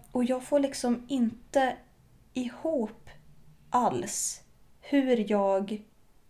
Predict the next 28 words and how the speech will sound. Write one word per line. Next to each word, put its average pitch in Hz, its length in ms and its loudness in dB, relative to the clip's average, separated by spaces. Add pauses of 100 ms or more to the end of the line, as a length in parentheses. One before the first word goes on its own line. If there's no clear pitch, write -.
(600)
lyckades 233 540 2
göra 247 360 6
det, 190 240 -2
för - 100 -4
att, 202 260 0
jo, 285 360 0
men 240 160 6
nu 262 100 6
vet 233 220 2
jag 220 60 -4
varför. 220 440 -4 (240)
Jag 226 140 4
tänkte 285 260 2
att 208 80 -4
jag 190 100 0
jobbade 185 240 0
heltid, 202 600 -2
men 196 80 -2
jag 185 100 -2
jobbade 196 260 -2
deltid. 208 920 -4
Det 208 100 -4
var 208 100 6
därför, 233 560 0
så 214 100 -4
jag 214 40 2
hade 208 160 0
deltidsstudier. 190 1160 -4